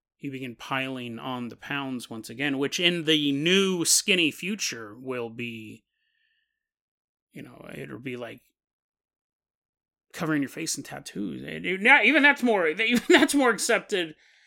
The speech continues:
than I think in this new future. You'll just be this, "Man, this episode's running long. Gotta wrap this up." But in this <laughs> new future, you'll be the outcast if you're not a particular weight. I do, I, that, that's my conspiracy theory. I think 'cause these,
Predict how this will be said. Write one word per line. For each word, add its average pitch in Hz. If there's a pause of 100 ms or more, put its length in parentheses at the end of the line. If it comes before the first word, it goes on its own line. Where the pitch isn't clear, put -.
(420)
than 180
I 180
think 190
in 175
this 170
new 185
future. 196
You'll 151
just 143
be 139
this, 131
"Man, 156
this 143
episode's 131
running 123
long. 117
Gotta 123
wrap 123
this -
up." 147
But 160
in 180
this -
<laughs> -
new 320
future, 254 (260)
you'll 185
be 208
the 175
outcast 170
if 151
you're 147
not 139
a 151
particular 135
weight. 160 (460)
I 220
do, 254
I, 208
that, 240
that's 277
my 311
conspiracy 262
theory. 123
I 151
think 196
'cause 202
these, 233